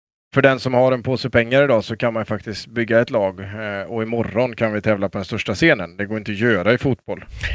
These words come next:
Det är helt omöjligt. Eh, alltså, du måste ta dig igenom ett seriesystem och du kan såklart köpa upp någon, någon klubb någonstans på vägen eller sådär. Men, men du, det är fortfarande ett,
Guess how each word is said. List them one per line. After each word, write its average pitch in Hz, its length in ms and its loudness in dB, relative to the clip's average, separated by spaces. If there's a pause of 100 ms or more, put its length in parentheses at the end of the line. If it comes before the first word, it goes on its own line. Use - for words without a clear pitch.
(220)
Det 120 60 -2
är 110 40 4
helt 107 200 2
omöjligt. 110 580 0 (120)
Eh, 104 300 -4
alltså, 107 160 -10
du 110 100 -6
måste 117 240 -6
ta 127 140 4
dig 123 100 4
igenom 117 220 2
ett 117 120 -2
seriesystem 110 800 0
och 101 60 -12
du 98 80 -10
kan 92 140 -10
såklart 104 380 -4
köpa 107 300 -4
upp 101 220 -8
någon, 98 240 -8 (520)
någon 156 260 4
klubb 131 280 2
någonstans 117 720 0
på 120 120 -2
vägen 107 420 2
eller 104 160 -4
sådär. 107 240 -2
Men, 104 280 -4
men 104 140 -6
du, 104 280 0 (840)
det 127 80 6
är 120 40 6
fortfarande 117 400 2
ett, - 300 -8